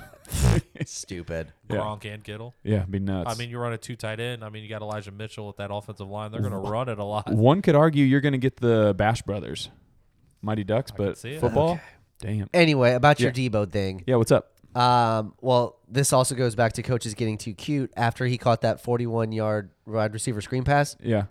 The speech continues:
Speaker 2: didn't touch the ball again the rest of the game.
Speaker 1: That's just smart. <laughs> Good job, San-, Shanahan. Not.
Speaker 2: So
Speaker 3: Shanahan.
Speaker 2: I think that's what you're gonna run into, where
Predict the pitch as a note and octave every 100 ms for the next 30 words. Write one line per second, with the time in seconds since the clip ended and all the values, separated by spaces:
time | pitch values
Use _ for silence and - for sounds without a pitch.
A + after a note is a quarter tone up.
0 | - C#3 C#3+ B2+ A2+ A2+ G#2 G#2 G2+ G2
1 | F2+ E2 - _ _ - B2+ A2 - G#2+
2 | A#2 G#2 - - - _ B2 B2 C3 -
3 | G#2+ - - G2+ G#2 A2 A#2 - _ _
4 | F#2 F#2 B2+ - _ _ _ - - A#2+
5 | A2 - _ _ - - G2+ F#2+ G2+ G2+
6 | A2 D#3 F3+ D#3+ C#3 C3 D3 B2+ C3 A#2+
7 | A#2 A2 A2+ A2 C#3 - G#2+ G2 G#2 G2+